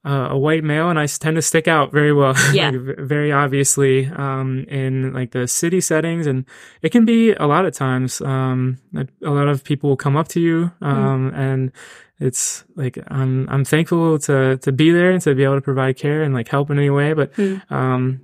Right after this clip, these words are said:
Speaker 1: there are also some, um, just, like, issues with, with safety as well, and, and concerns there. And,
Speaker 2: Yeah.
Speaker 1: um, it, it can be a little bit scary, but, like,
Speaker 2: Mm.
Speaker 1: overall, the, the Kenyan people that I come in contact with are, are <laughs> wonderful. They're so nice and joyful, and are honestly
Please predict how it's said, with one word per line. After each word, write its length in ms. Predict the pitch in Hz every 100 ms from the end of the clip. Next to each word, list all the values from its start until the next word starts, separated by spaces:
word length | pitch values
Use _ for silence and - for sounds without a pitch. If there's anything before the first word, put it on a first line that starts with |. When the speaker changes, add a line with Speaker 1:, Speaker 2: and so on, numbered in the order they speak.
| 143
Speaker 1:
there 160 | 135
are 80 | 131
also 380 | 131 - 135 135
some, 520 | - 135 127 127 131 - - - - _ -
um, 500 | 131 127 135 131 135 _
just, 240 | 143 139 -
like, 300 | 131 - - _ _ _ _ _ _ _ - 196
issues 380 | 160 143 151 143
with, 200 | 135 -
with 220 | 135 -
safety 480 | - 160 180 185 165
as 100 | 139
well, 320 | 147 156 165
and, 180 | 151 135
and 120 | 139
concerns 440 | 147 131 143 143 135
there. 300 | 139 143 151
And, 180 | 139
Speaker 2:
Yeah. 140 | 202 220 147 139
Speaker 1:
um, 260 | 135 135 131 165
it, 220 | 156 156
it 40 |
can 120 | 214
be 100 | 208
a 60 | 240
little 160 | 220 214
bit 100 | 202
scary, 460 | - 190 160 120 -
but, 180 | 143 139
like, 160 | 139 131
Speaker 2:
Mm. 20 |
Speaker 1:
overall, 380 | 185 180 160 170
the, 180 | 139 135
the 140 | 139
Kenyan 240 | 131 170 160
people 200 | 156 147
that 80 |
I 60 | 135
come 160 | 143 135
in 60 |
contact 340 | 131 131 131 127
with 220 | 127 123
are, 300 | 131 123 120 - - _
are 140 | 131 127
<laughs> 140 | -
wonderful. 400 | 156 131 - 120
They're 260 | 143 135 135
so 220 | - 156
nice 240 | 147 143 135
and 100 | 127
joyful, 400 | 127 131 143 139
and 100 | 131
are 120 | 131
honestly 460 | 139 147 143 143